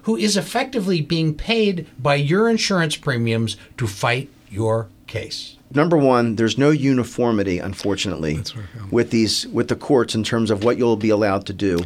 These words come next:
Speaker 3: Different judges do different things?
Speaker 2: Absolutely. So in, in, in your normal automobile accident case where John Smith is suing Mike Doe, the word insurance is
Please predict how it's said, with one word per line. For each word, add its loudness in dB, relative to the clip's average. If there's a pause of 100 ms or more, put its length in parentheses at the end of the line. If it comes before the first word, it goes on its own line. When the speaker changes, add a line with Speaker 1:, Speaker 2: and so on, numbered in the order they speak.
(120)
Speaker 3:
Different 2
judges 4
do 2
different 0
things? 0
Speaker 2:
Absolutely. 0 (300)
So 4
in, 0
in, 2
in 4
your 4
normal 4
automobile 4
accident 0
case -4
where -2 (580)
John 2
Smith 2
is 0
suing 2
Mike 0
Doe, 0 (420)
the 2
word 4
insurance 2
is -2